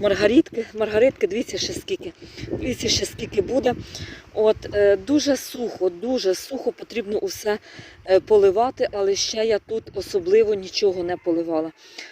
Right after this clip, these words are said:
От, е, вс-, ну, поки що чекаю. Але, напевно, що ані сьогодні, ані завтра уже почну все поливати, все абсолютно. От. Порозпускалися.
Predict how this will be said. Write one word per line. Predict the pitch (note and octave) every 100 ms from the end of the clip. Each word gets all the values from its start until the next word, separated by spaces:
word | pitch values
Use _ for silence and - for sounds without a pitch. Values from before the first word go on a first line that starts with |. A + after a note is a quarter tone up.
| - _
От, | F#3+ F3 - -
е, | F3+ F#3 F3 -
вс-, | - - - -
ну, | A3 C4 C#4 - _
поки | B3+ C4+ B3+
що | - A#3
чекаю. | A3 A#3+ - F#3+ E3+ D#3+ - - - -
Але, | - F#3+ G#3+ D4+ - - -
напевно, | G3+ G3 A3+ A3+ G#3+
що | - - G3 F3+ - _
ані | F#3+ G3 G#3+ G#3
сьогодні, | - F#3+ F3 A3 A#3 B3
ані | - F#3 E3+
завтра | F3 G#3+ - G#3
уже | F3+ F#3+
почну | - F#3+ - G3+
все | - G3
поливати, | - F3+ F3 G3 G3+
все | - -
абсолютно. | G3 F#3+ - F3+ E3+ F3 - - - - - - -
От. | F3 E3+ - - - - - - - - - - - - - - - - - - - - - - -
Порозпускалися. | - G#3 G3+ - - - F#3+ F3+ -